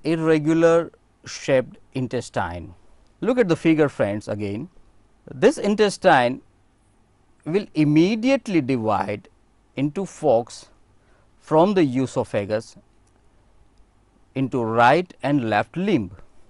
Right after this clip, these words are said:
These two branches that run along the either side of the body up to the posterior extremely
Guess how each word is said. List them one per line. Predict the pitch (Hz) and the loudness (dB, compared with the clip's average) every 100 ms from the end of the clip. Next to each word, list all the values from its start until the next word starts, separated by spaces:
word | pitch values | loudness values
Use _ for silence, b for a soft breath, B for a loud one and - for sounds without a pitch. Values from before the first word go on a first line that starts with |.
| - _ _ _ _ _ _ _ _ _ - _ _ - | -20 _ _ _ _ _ _ _ _ _ -20 _ _ -4
These | 214 - | -4 -2
two | 233 269 | -2 0
branches | 160 147 147 - 139 151 - _ _ _ _ _ 113 | 4 4 4 0 -4 -6 -14 _ _ _ _ _ -6
that | 107 139 - | 0 0 0
run | 117 123 127 143 151 - | 0 2 4 2 -4 -4
along | 120 120 113 110 123 | -2 2 2 0 -2
the | 113 - - | -6 -6 0
either | 123 170 196 240 | 4 4 6 4
side | - - 131 107 107 | 4 0 0 0 -2
of | 92 | -8
the | 107 | -10
body | 92 101 101 95 92 131 - _ _ _ _ _ - | -10 -10 -10 -10 -10 -12 -18 _ _ _ _ _ -4
up | 135 - | -4 -2
to | 185 196 | -2 0
the | 180 | -2
posterior | - 135 127 - - 135 143 156 165 170 - | -4 -6 -8 -10 -6 -2 0 2 0 -2 -6
extremely | - - _ 117 131 156 151 110 104 | -14 -20 _ -6 -2 0 -2 -4 -8